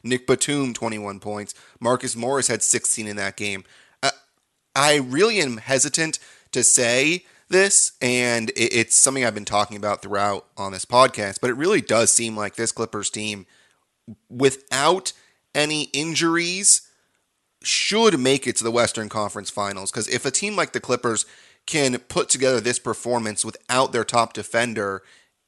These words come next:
in Pat Bev, you can always make a case, of course, for Kawhi and P G, against the Nets team that was frankly on fire and ended up shooting fifty-seven percent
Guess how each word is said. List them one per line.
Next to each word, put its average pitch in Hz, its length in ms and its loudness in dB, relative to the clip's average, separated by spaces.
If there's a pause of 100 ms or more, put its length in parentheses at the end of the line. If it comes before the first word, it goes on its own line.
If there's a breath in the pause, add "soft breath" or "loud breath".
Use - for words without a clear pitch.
in 107 260 -4
Pat 113 380 -2
Bev, 101 480 2 (240 soft breath)
you 123 100 -6
can 120 80 -8
always 101 220 -6
make 101 180 -10
a 92 80 -14
case, 101 300 -4
of - 40 -14
course, 98 220 -6
for 101 140 -10
Kawhi 98 300 -6
and 92 80 -18
P 101 160 -12
G, 110 340 -4 (260 soft breath)
against 131 340 2
the 131 80 0
Nets 123 280 2
team 156 200 -2
that 123 120 0
was 123 100 -4
frankly 139 340 0
on 113 140 0
fire 139 380 4
and 120 80 0
ended 117 140 -2
up - 20 -8
shooting 120 280 -4
fifty-seven 139 720 2
percent 127 580 2